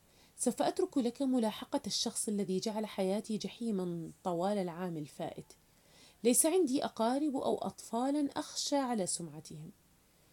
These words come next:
لذلك لا أخاف أن ينفضح هذا الأمر."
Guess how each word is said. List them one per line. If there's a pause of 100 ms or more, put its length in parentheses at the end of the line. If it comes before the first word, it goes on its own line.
(420)
لذلك
لا
أخاف
أن
ينفضح
هذا
الأمر."